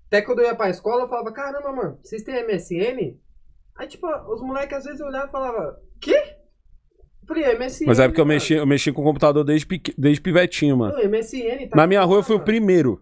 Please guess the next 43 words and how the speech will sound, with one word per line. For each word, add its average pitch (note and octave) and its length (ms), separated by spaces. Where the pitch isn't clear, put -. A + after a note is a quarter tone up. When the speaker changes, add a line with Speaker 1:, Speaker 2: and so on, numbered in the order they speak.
Speaker 2:
acredita? B2+ 480
O A2+ 40
primeiro D3 340
moleque D#3 420
lá C#3 140
na D#3 80
Vila D3+ 180
Prudente C#3 320
a C3+ 40
ter C3+ 80
um C3 60
computador B2+ 380
na B2 60
minha C#3+ 180
rua. A#2 280
Assim, A2 320
mano, G2+ 240
porque C3+ 540
a, C3 140
que, - 200
a, E3+ 240
que - 140
também, G3 260
mano, D#3+ 220
a D3+ 60
brisa D#3+ 280
era E3+ 120
muito F3 200
videogame, D3 640
mano. F2 260
Speaker 1:
Era. C#3+ 380
Speaker 2:
Tá A#2 80
ligado? B2 380
Mega C#3 320
Drive, B2+ 560
o, C3+ 580
o C3 60
Super D3 220
Nintendo C#3+ 240
tava C#3 140
acabando C3+ 340
de F3+ 100
lançar. B2 680